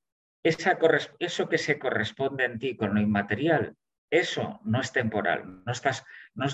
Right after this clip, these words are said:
no tiene fecha de caducidad, no estás sometido a,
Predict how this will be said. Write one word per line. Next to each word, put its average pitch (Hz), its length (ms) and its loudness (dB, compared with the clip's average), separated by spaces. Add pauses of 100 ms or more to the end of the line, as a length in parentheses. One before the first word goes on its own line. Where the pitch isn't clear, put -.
no 147 160 2
tiene 156 280 2
fecha 147 400 2
de 104 120 2
caducidad, 85 760 -6
no 117 100 -2
estás 135 220 0
sometido 131 640 0 (480)
a, 101 420 0